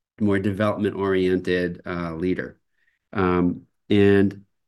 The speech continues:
um, you know, one of the stats I remember reading from an Inc, Inc article was that eighty-two percent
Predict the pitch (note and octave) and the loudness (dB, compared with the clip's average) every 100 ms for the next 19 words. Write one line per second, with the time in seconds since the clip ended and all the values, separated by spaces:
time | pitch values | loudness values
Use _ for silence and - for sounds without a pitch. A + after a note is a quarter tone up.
0 | - G2+ G2 F#2+ F2+ B2 G#2+ G#2 C3 B2 | -6 -2 0 0 -2 2 4 6 6 6
1 | G#2+ - A#2+ A2+ A2 A2 A2 A2 G#2 A2+ | 2 2 2 2 -2 -2 0 0 0 0
2 | A2+ G#2+ G2+ - G#2+ G2+ - G#2 A#2+ - | 2 0 -2 -8 -6 -6 -6 -2 -4 -4
3 | _ - C3+ A2 G2+ G2 G2 F#2+ F#2 F#2+ | _ 0 0 4 4 2 2 0 0 0
4 | F#2 - _ _ - C3 E3 F3 - D3+ | -2 -8 _ _ 2 4 4 2 2 2
5 | D3 C3 - B2 A#2 | 2 -4 -2 -2 -2